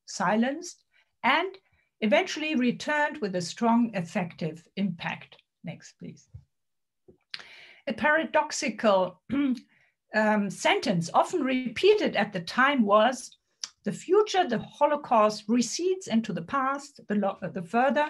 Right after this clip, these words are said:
it recedes into the past, the stronger becomes its impact in the present." In the wake of the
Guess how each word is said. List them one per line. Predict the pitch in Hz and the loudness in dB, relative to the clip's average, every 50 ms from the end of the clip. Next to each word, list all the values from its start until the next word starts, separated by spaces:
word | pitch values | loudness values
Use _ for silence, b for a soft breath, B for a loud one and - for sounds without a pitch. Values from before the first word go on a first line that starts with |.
| 311 302 B B B B B B B | -4 -10 B B B B B B B
it | - 240 226 | -2 -2 0
recedes | 226 247 233 220 - - 294 330 359 349 - | 2 2 2 2 0 -2 -2 -2 -2 -4 -4
into | - 220 208 - 208 | -4 -4 -4 -2 -4
the | 175 175 | -4 -6
past, | 170 - - 254 269 285 302 320 330 349 349 - - B B B B B _ | -8 -4 0 2 4 6 6 6 4 2 0 -4 -12 B B B B B _
the | - 220 | -2 -2
stronger | 233 - - - - 294 330 427 415 349 285 | -2 -2 -4 -2 0 0 0 2 2 0 0
becomes | 220 190 180 - - 240 240 247 240 - - | 0 -2 -4 -4 -2 -2 -2 -2 -4 -6 -8
its | - 190 170 170 - - - | -10 -10 -10 -10 -14 -10 -4
impact | 190 208 214 208 214 202 185 175 - - | -2 0 0 0 -2 -4 -4 -6 -8 -6
in | 175 165 170 | -2 -2 0
the | 185 185 | -2 -2
present." | 185 - 165 156 156 - 135 - - - - _ _ _ _ _ _ - B B B B B B B B B B B _ - | -6 -8 -8 -8 -6 -8 -12 -14 -16 -18 -20 _ _ _ _ _ _ -14 B B B B B B B B B B B _ -6
In | 247 311 | -4 -2
the | 311 277 | 0 0
wake | 240 302 349 392 415 403 - - | 2 4 4 4 2 0 -4 -2
of | 220 233 220 | -2 0 0
the | 240 240 - | 0 -4 -4